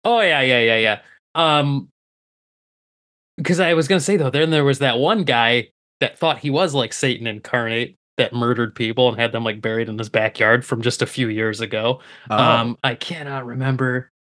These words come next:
Speaker 1: the dude's name 'cause he had this crazy, like, assumed na-, like, Pazuzu was part of the name he used.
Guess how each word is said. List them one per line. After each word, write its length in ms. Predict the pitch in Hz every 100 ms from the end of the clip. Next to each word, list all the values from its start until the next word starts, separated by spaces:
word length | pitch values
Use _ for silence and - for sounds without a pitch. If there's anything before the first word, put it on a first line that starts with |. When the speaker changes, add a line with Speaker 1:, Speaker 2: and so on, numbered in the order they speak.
| _ _ _ -
Speaker 1:
the 60 |
dude's 240 | 131 131 120
name 260 | 123 117
'cause 120 | 117 117
he 80 |
had 100 | 120
this 140 | 117 -
crazy, 680 | - - - 123 123 120 113
like, 240 | 110 107
assumed 760 | 110 - - 117 113 107 104 120
na-, 240 | 117 117
like, 180 | 127 -
Pazuzu 640 | 143 139 123 117 107 104
was 180 | 101 110
part 240 | - 120 113
of 60 |
the 60 | 107
name 360 | 107 110 107 113
he 160 | 117
used. 580 | 104 104 107 113 113 -